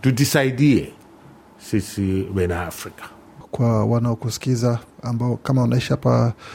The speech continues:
Speaker 2: eh, Sydney ama wanaishi katika miji mingine ya Australia, laki-, lakini makala yanafika kule, na pengine walikuwa na wazo kama hilo, lakini wasiwasi kwamba, "Je, nitaweza? Pesa nitatoa wapi za kufungua shirika kama hilo?"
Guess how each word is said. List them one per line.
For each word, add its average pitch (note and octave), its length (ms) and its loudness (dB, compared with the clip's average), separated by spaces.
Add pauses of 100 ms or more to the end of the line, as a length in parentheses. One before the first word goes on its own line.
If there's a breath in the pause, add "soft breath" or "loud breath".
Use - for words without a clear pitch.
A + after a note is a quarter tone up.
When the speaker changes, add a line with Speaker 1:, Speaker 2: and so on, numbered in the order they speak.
(340 loud breath)
Speaker 2:
eh, B2 420 4
Sydney C3+ 520 4
ama B2+ 120 6
wanaishi A#2+ 420 4
katika B2 380 2
miji A#2+ 260 6
mingine B2 360 6
ya A#2+ 60 6
Australia, B2 360 4
laki-, A#2 280 4 (160)
lakini B2+ 340 4
makala A#2 300 6
yanafika A#2+ 380 2
kule, A#2+ 340 2 (560 loud breath)
na E3 80 2
pengine F#3+ 220 4
walikuwa D3 220 2
na C#3 60 4
wazo B2 220 4
kama B2+ 260 4
hilo, B2 240 6
lakini B2 440 2
wasiwasi A#2+ 500 0
kwamba, A#2+ 360 -2
"Je, A#2 140 -2
nitaweza? B2 680 2 (580)
Pesa C3 200 2
nitatoa B2 280 2
wapi B2 200 2
za A#2 120 0
kufungua B2+ 420 2
shirika B2+ 280 2
kama C3+ 260 4
hilo?" C3 260 6